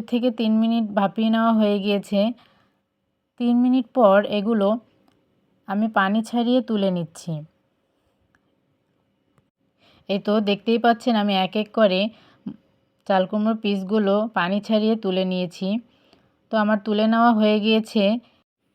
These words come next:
এখন আমি মোরব্বাটি তৈরি করে নেব। তার জন্য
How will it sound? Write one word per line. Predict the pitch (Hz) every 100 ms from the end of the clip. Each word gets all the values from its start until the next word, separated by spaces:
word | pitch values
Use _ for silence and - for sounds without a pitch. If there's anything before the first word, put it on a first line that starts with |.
| _ _ _ _ _ -
এখন | 208 208 262
আমি | 262 262
মোরব্বাটি | 233 202 208 202 233 -
তৈরি | 220 214 208
করে | 208 190
নেব। | 180 165 160
তার | 160 196 196
জন্য | 202 233